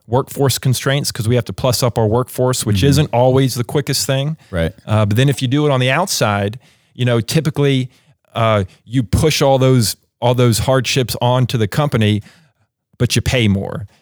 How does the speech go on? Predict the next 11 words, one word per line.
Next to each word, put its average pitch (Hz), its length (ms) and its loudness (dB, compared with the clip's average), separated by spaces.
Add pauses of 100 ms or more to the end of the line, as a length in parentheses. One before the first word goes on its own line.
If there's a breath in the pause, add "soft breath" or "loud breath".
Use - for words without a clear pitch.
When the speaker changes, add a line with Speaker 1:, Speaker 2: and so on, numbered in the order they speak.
(120)
Speaker 1:
you 113 100 0
know, 113 180 4 (100)
it, 110 240 0 (100)
uh, 107 140 2
normally 117 360 2
costs 104 360 -4
a 98 60 -8
lot - 240 -8
more. 50 380 -12
Speaker 2:
Yeah. 78 220 -4 (180)
Speaker 1:
Um, 95 420 -4